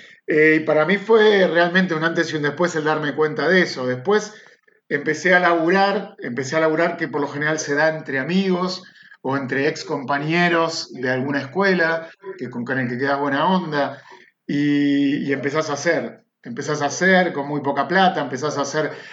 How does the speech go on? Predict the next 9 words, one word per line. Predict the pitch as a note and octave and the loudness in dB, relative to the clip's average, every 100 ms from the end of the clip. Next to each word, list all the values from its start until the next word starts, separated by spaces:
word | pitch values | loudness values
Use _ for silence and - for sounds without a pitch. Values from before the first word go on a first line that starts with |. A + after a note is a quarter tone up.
| - | -8
con | C#3 | -6
muy | D3 D#3+ | -4 -4
poca | E3 C#3+ | -2 -4
experiencia, | C3+ - C#3 F3 F#3 D#3+ D3 - C3+ C3+ C3+ | -6 -4 -2 2 2 0 -8 -4 0 0 0
haciendo, | B2+ C#3 C#3+ D3+ D3 C#3+ C#3 B2+ | -2 -4 -4 -4 0 0 2 0
pasando | C#3+ B2+ D#3+ D3 | -4 -6 -4 -2
vergüenza | C3+ C3+ D3 C3+ C3 | 0 -2 -2 -4 -2
a | |
veces. | D#3 F3+ E3+ D3 B2+ | 2 2 0 -2 -4